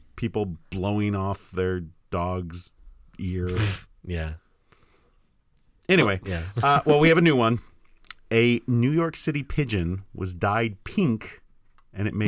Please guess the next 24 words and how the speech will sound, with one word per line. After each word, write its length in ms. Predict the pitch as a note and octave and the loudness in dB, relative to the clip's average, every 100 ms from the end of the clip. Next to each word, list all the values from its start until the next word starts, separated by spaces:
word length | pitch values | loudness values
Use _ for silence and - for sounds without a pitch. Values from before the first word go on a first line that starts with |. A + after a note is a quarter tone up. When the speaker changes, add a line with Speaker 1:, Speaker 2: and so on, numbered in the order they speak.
| G2+ | 0
Speaker 1:
be 100 | A#2 | 0
due 180 | G2+ G2 | -2 -2
to 200 | - G2+ | -2 -4
a 40 | |
gender 320 | F#2 G2 F#2 | -2 -2 0
reveal. 400 | F2+ F#2 E2 D#2 - - - - - - - | -2 -2 -2 -4 -6 -10 -12 -18 -20 -14 -8
<laughs> 80 | - E5+ F5 - - - - - - - - - - - - - - - - | -8 -10 -20 -20 -20 -20 -20 -20 -20 -20 -20 -20 -20 -20 -20 -20 -16 -12 -4
Speaker 2:
Okay. 480 | G#2+ G2+ G#2+ A#2 C#3 - - - | -2 0 2 2 -2 -12 -16 -2
Speaker 1:
Uh, 160 | C3+ - | -2 0
I 160 | D#3 F#3+ | 4 6
have 100 | G3+ | 6
a 80 | F#3 | 4
problem 420 | E3+ D3+ D#3 E3 | 4 4 4 2
with, 240 | D#3 - | 2 2
uh, 200 | C#3+ C3 | 2 2
whatever 500 | B2 A#2+ A#2+ B2 A2+ - | 2 2 2 2 0 -2
A 160 | A2+ A2 | 0 2
I 140 | G#2+ | 2
bot 260 | A2 A2+ - | 2 0 0
wrote 220 | F#2+ F#2+ | -2 0
this 140 | A2 A2+ | -2 -2
because 220 | B2 A2 | -2 -2
they 120 | A2+ | -2
said, 280 | - B2 | 0 0